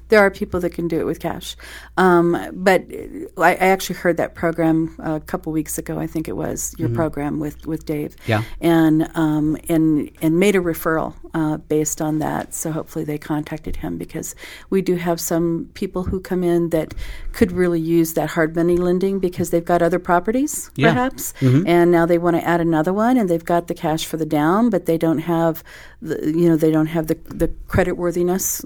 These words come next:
Speaker 1: if you will, to be able to get another loan for another, for another building.
Speaker 2: Mm-hmm.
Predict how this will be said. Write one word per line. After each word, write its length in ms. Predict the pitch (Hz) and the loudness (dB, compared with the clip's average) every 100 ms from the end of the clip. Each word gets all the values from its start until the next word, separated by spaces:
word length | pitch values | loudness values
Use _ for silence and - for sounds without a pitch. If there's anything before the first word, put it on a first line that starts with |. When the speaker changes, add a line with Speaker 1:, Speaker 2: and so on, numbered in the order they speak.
| - | -10
Speaker 1:
if 120 | 175 | -6
you 100 | 185 | -2
will, 220 | 180 180 180 | 0 0 0
to 140 | 175 | -4
be 240 | 175 170 | -2 -2
able 220 | 165 170 165 | -2 -4 -6
to 240 | - 165 | -4 -4
get 220 | 160 165 165 | -2 -2 0
another 320 | 160 151 151 | 0 0 0
loan 340 | 160 156 156 | 0 2 0
for 160 | 156 160 | -2 -2
another, 240 | 156 147 - - | -2 -4 -8 -8
for 160 | - | -2
another 200 | 156 147 | 0 0
building. 420 | 151 175 165 - | 2 2 2 -2
Speaker 2:
Mm-hmm. 280 | 117 120 117 | -4 -4 -8